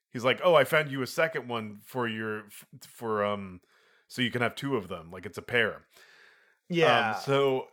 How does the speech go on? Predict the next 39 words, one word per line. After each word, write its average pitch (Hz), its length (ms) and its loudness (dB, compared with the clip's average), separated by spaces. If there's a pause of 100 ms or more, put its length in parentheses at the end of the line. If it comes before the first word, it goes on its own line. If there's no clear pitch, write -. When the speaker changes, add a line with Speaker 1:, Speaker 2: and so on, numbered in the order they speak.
(100)
Speaker 1:
<laughs> 139 80 -2 (1600)
he, - 320 -10
we 147 240 0
never 180 280 4
see 160 300 0
what 131 220 0
this 117 180 -4
thing 110 180 -2
is. 90 200 -8
It's 104 140 -10
this 107 200 -6
weird 143 320 0
sculpture, 110 480 2
but 113 260 0
we 117 140 -2
know 143 600 2
from 120 440 0
the 120 100 -4
way 123 200 0
people 117 280 -6
are 104 80 0
talking 110 440 2
about 95 260 -2
it, 92 160 -10
it's 98 220 -14
very 135 560 -2 (260)
well 110 380 2
done 120 440 2
and 101 220 -10
very 123 400 0 (100)
finely 123 440 0
detailed, 110 480 -2
but 98 100 -4
it's 92 160 -12
super 123 440 -4
vulgar, 104 680 -2
whatever 92 400 -6
it 87 100 -10
is. - 340 -14